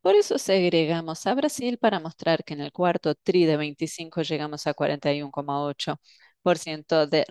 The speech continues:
ratio de G N A sobre el ingreso neto, que es un número importante para nosotros, que demuestra mucho el foco de la compañía en la eficiencia operativa.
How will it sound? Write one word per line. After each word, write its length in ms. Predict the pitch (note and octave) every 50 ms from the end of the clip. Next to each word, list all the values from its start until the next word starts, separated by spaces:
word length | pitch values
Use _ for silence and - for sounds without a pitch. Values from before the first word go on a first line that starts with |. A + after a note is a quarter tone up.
| F#3+ -
ratio 400 | F#3 G3+ G3+ F#3 - D#3+ D#3 D3+
de 120 | C#3+ D3
G 200 | C#3 C#3 C#3+ D3+
N 160 | D3+ - D#3
A 40 | D3+
sobre 300 | - - D3+ C#3+ C#3+ C#3+
el 80 | C#3 C#3
ingreso 460 | C#3+ C#3+ D3 D3 D#3 - - - F#3
neto, 340 | - G3 F#3 F3+ - - G#3
que 120 | - -
es 120 | G#3+ - -
un 80 | A3 A3+
número 260 | G#3 G#3 G#3 G#3 G#3+
importante 680 | G#3+ _ - A3 - _ _ - - - - - - -
para 220 | - D#3 D3+ D3
nosotros, 480 | D3 C#3+ C#3+ - - C#3+ - D3 D3 C3+
que 160 | - D3+ D3
demuestra 480 | D3+ D3+ D3 D3 D#3 D#3 - - D3+
mucho 300 | C#3+ C#3+ D3 - - E3
el 60 | E3 -
foco 260 | - - - - D3
de 100 | D3 C#3+
la 140 | D3 D3+ -
compañía 520 | - F3 F3+ G#3 G3+ F#3+ F#3 F#3 F#3 F#3
en 60 | F3+
la 80 | D#3 D3
eficiencia 500 | D3 - D#3 C#3+ - - D3+ C#3+ - D3+
operativa. 640 | D3 - D#3+ D#3+ F3+ F#3 - - D3 C#3 C#3 D3